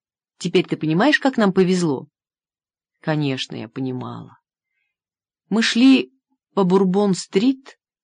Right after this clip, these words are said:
сильно пахло цветущими магнолиями, конским навозом и марихуаной. Новый Орлеан хвалился сам собой, как ребенок новой игрушкой. На каждом перекрестке, на всех его четырех углах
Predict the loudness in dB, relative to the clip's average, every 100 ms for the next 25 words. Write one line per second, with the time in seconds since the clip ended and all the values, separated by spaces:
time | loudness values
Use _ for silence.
0 | _ _ _ _ -6 -2 0 0 0 -2
1 | -2 -8 -8 -8 -4 -4 -4 -2 0 -2
2 | -2 -2 0 -2 -4 -4 -6 -10 -14 _
3 | _ -2 -2 -2 -4 -2 -2 0 -2 -2
4 | -4 -6 -12 _ _ -6 0 0 0 -4
5 | -6 -4 -6 -10 -14 -18 _ _ _ _
6 | _ _ _ _ 0 2 4 2 2 0
7 | 0 0 -2 -2 0 0 -2 -4 -4 -2
8 | -2 -2 -4 -2 -2 -2 -4 -2 0 0
9 | 0 -2 -2 -2 0 -2 -2 -4 -4 -8
10 | -12 -14 -14 _ _ _ _ _ -6 -2
11 | -2 -2 -4 -4 -4 -2 -2 -2 -6 -8
12 | -6 -4 -4 -4 -4 -2 -2 -2 -4 -4
13 | -2 -2 -4 -2 0 -2 -6